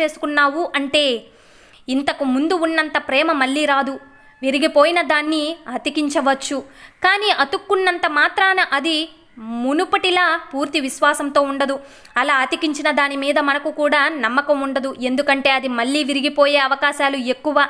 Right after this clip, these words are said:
సరిగ్గా అలాగే నువ్వు ఒకరి మనసు విరిచే ముందు మరోసారి ఆలోచించు. ఒకసారి ముక్కలైతే ఇక ఎప్పటికీ ఆ వా-, ఆ వాటిని నుంచి ఏ బంధం కూడా మునిపటిలా చేయలేవు. చేతగాని వాడి చేతల్లో కాకుండా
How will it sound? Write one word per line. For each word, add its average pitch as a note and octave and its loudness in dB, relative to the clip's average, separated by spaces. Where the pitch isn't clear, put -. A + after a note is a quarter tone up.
సరిగ్గా D4+ 2
అలాగే D#4 2
నువ్వు D4 0
ఒకరి D#4+ 2
మనసు C4 -2
విరిచే D4+ 0
ముందు C#4+ 2
మరోసారి C#4+ 2
ఆలోచించు. C#4 0
ఒకసారి F4+ 2
ముక్కలైతే F#4+ 2
ఇక D4+ -2
ఎప్పటికీ E4 0
ఆ C#4 2
వా-, C#4 4
ఆ B3+ 4
వాటిని D#4+ 0
నుంచి D4 -2
ఏ B3+ 2
బంధం D#4 0
కూడా D#4+ 0
మునిపటిలా D#4 0
చేయలేవు. C#4 0
చేతగాని C#4+ 0
వాడి C#4 0
చేతల్లో C#4+ 2
కాకుండా C#4+ 0